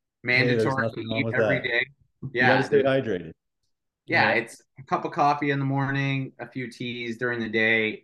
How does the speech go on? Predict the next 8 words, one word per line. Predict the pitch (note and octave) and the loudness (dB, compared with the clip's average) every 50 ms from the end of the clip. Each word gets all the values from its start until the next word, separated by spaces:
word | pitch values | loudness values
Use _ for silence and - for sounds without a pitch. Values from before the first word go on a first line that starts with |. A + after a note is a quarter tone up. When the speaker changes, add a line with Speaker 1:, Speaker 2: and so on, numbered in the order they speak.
| _ - | _ -12
Speaker 2:
Make | A2 A2+ A2+ G#2 - | -8 -8 -8 -8 -8
sure | - - A#2+ A2 | -8 -6 -4 -4
I'm | G#2+ G#2 G#2 | -4 -2 -2
hydrated, | G#2 G2 G2 F2+ G2+ G2 G2 F#2+ F#2 | -2 -2 -2 -4 -4 -4 -4 -4 -4
water | F#2+ F#2+ F#2+ G2 G2 G2 F#2+ F#2 F#2 - - F#2 | -4 -4 -2 -2 -2 -4 -4 -6 -6 -8 -10 -12
every | F2+ - F2+ F2 - _ - | -12 -10 -10 -12 -12 _ -14
time. | - E2 D#2 D#2+ E2+ - _ _ _ _ _ | -14 -12 -12 -12 -14 -18 _ _ _ _ _
Speaker 1:
Awesome. | C3 A#2+ G#2+ G#2 G#2+ A2+ A2+ A2+ - - G2 E2+ F2+ | -4 -2 0 0 0 0 -2 -2 -2 -4 -4 -4 -4